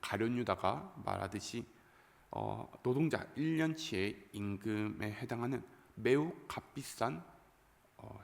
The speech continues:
향유였습니다. 이 인도에서 나는 이런 수입해야 되는 것이기 때문에 비싸기도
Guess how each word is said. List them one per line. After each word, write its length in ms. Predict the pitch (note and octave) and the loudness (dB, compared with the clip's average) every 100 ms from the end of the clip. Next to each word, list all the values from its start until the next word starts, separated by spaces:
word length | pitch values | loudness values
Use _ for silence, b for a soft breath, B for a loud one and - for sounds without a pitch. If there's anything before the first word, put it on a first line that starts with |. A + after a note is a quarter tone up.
| - | -6
향유였습니다. 1000 | D#3 D3+ C#3+ C3+ - - F#2 - - - - _ _ - | 0 2 2 0 -4 -8 -10 -10 -14 -16 -20 _ _ -10
이 60 | - - | -6 -2
인도에서 460 | C3+ C3 B2 A#2+ | 0 2 2 2
나는 440 | A2 G#2 G#2+ D3+ F3+ - - | 0 2 0 -2 -6 -14 -8
이런 420 | G2+ G#2 G2+ - - - | -4 -2 -2 -6 -10 -8
수입해야 500 | - F3+ F3 - G2+ | -2 -2 -2 -2 0
되는 240 | G#2 G#2 | 0 0
것이기 320 | A2 - - | -4 -10 -12
때문에 340 | - F#2+ G#2 B2+ B B - | -8 -4 -4 -6 B B -12
비싸기도 640 | B2 - C3 G#2+ - G#2+ | -10 -4 -4 -4 -4 -6